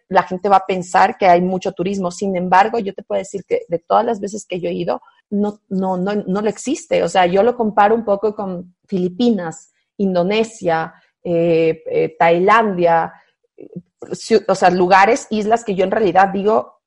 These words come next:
esto está explotado a más no poder. Sin embargo, las Galápagos no es así, porque incluso la, las reglas que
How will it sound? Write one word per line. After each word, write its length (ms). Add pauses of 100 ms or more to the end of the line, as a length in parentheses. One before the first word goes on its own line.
(160)
esto 280
está 500 (100)
explotado 880
a 80
más 300
no 160
poder. 420 (220)
Sin 120
embargo, 280
las 160
Galápagos 480
no 40
es 120
así, 220
porque 260
incluso 480
la, 320
las 240
reglas 560
que 240